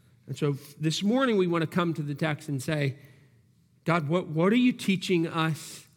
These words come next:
What are you teaching us? What's the heart?"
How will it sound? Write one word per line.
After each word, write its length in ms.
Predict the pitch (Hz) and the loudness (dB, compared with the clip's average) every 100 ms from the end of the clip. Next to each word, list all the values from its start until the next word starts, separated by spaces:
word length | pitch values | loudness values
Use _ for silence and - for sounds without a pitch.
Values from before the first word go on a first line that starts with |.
| _ _ _ | _ _ _
What 140 | 175 | 2
are 20 | |
you 80 | 240 | 2
teaching 560 | 175 - 214 202 156 131 | 0 2 2 4 -4 -4
us? 540 | 120 123 - - - _ _ _ _ _ - | -10 -14 -20 -20 -20 _ _ _ _ _ -4
What's 200 | 202 - | -4 -2
the 160 | - | -4
heart?" 760 | 196 117 185 180 170 - - | -4 -4 -2 0 0 -4 -14